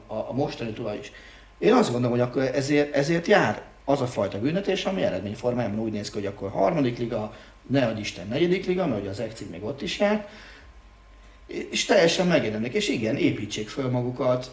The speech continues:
nulláról újra. Hogyha ezt annó a Hertha meg tudta csinálni, mert azért a Hertha is volt lenullázva, derekasan, meg meg tudta csinálni mondjuk a, a Paderborn is, amelyik ugye,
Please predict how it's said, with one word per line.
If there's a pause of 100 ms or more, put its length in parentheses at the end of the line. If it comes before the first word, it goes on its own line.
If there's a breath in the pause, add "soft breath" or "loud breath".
nulláról
újra. (180)
Hogyha
ezt
annó
a
Hertha
meg
tudta
csinálni,
mert
azért
a
Hertha
is (260)
volt
lenullázva, (100)
derekasan, (580 loud breath)
meg
meg
tudta
csinálni (460)
mondjuk
a, (140)
a
Paderborn
is,
amelyik
ugye,